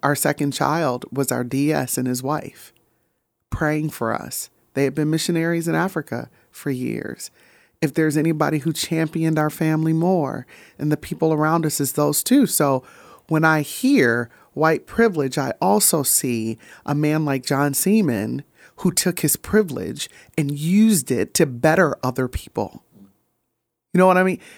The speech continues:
So there was a re-, there's a redemptive piece to that. And I think absent that, uh, I think we stop the conversation as, "You get this, and because you get this, you don't understand that."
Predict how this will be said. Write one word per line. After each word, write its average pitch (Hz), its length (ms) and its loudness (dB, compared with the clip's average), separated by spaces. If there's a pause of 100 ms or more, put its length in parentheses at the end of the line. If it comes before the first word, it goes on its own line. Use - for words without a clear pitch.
So - 300 4
there 208 120 6
was 208 180 4
a 180 60 4
re-, 160 220 4
there's 190 260 2
a 185 80 4
redemptive 160 840 0
piece - 280 -8
to 120 120 -2
that. 123 320 -6 (260)
And 220 140 4
I 240 80 6
think 233 480 2 (680)
absent 180 600 2
that, 117 500 -4 (560)
uh, 160 320 2 (240)
I 180 80 4
think 240 300 0
we 247 100 4
stop 185 460 2
the 180 80 0
conversation 165 920 0
as, 120 200 -2 (160)
"You 175 240 4
get 190 300 0
this, 220 320 4
and 143 80 -4
because 156 360 -2
you 226 140 6
get 175 260 -2
this, 208 300 0
you 143 240 2
don't 170 220 2
understand 135 520 -2
that." - 360 -2